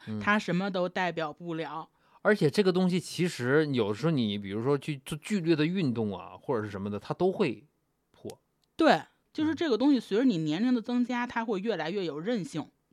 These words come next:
Speaker 2: 就是它就不存在说什么就是会出血之类的问题了。
Speaker 1: 哦。哦，所以就是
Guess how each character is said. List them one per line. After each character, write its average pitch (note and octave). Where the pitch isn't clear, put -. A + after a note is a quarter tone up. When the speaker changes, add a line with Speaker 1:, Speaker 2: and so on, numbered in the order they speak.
Speaker 2:
就 F3+
是 D#3+
它 A#3
就 A#3
不 A3+
存 E3
在 F3+
说 F3
什 E3+
么 D#3+
就 E3+
是 D#3+
会 F#3
出 G3+
血 F#3
之 D#3+
类 D3+
的 C#3+
问 C#3+
题 C3+
了。 A2+
Speaker 1:
哦。 G#2
哦， G#2+
所 C3+
以 B2
就 A#2+
是 A#2+